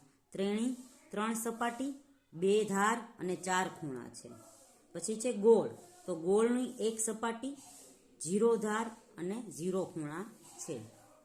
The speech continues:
આગળ છે કંપાસ બોક્સ.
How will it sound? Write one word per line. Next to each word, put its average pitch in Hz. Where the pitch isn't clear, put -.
આગળ 202
છે 254
કંપાસ 226
બોક્સ. -